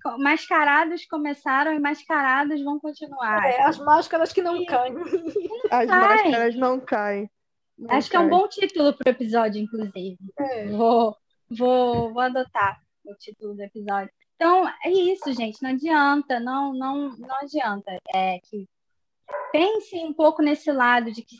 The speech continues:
Speaker 1: se realmente quem está, quem está fazendo qualquer coisa que seja ilegal, que seja invadir a privacidade deles, isso vai ser tratado de maneira oficial e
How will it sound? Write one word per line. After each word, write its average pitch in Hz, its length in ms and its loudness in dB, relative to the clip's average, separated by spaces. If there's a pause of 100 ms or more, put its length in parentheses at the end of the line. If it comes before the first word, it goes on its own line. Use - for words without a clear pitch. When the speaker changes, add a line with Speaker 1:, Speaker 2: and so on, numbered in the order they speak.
Speaker 1:
se 320 140 -4
realmente 262 760 0 (340)
quem 320 340 4
está, 269 420 0 (300)
quem 427 180 -2
está 339 240 -2
fazendo 277 340 0
qualquer 277 300 -2
coisa 254 260 -2
que - 80 -20
seja 240 320 0
ilegal, 226 720 2 (260)
que 233 100 -10
seja 240 380 -2
invadir 240 480 -2
a 302 60 4
privacidade 254 680 -2
deles, 202 580 -4 (360)
isso 349 380 -2
vai 311 100 0
ser 330 160 -4
tratado 302 680 2
de 262 100 -2
maneira 262 540 -2 (420)
oficial 262 760 0
e - 20 0